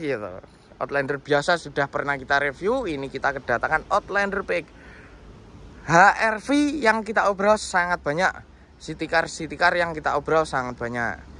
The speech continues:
Nanti kita akan reviewkan satu persatu. Nah, kali ini kita akan ikutkan mobil niaga juga.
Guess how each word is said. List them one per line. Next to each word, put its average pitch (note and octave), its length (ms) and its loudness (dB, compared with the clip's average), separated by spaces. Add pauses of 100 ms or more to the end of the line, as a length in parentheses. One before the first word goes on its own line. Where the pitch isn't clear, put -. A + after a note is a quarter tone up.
(220)
Nanti A#2+ 240 -6
kita C3 240 0
akan C3 160 2
reviewkan D3 760 2
satu C3+ 340 4
persatu. C3+ 540 2 (420)
Nah, A#2+ 140 4
kali D#3+ 320 4
ini A#3+ 100 4
kita A#3 300 6
akan A#3+ 180 4
ikutkan A#3+ 640 2
mobil G#3 580 2
niaga G3 480 4
juga. F3 380 2